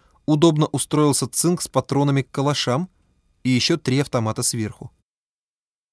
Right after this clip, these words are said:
Удобно, собственно говоря, было им, а не Георгию Сергеевичу. А Фоме приходилось тянуть шею, чтобы глядеть через загроможденный капот.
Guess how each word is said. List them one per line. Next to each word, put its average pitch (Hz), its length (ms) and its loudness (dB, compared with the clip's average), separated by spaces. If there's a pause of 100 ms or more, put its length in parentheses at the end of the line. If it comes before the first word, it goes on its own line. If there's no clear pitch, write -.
(120)
Удобно, 214 520 4
собственно 180 440 2
говоря, 180 320 6
было 175 280 6
им, 123 400 0 (180)
а 131 100 0
не 139 120 2
Георгию 113 360 0
Сергеевичу. 110 640 -2 (1120)
А 131 80 2
Фоме 165 320 4
приходилось 170 580 2
тянуть 151 320 2
шею, 185 420 2 (120)
чтобы 208 300 2
глядеть 156 400 4
через 151 260 4
загроможденный 123 720 2
капот. - 480 -4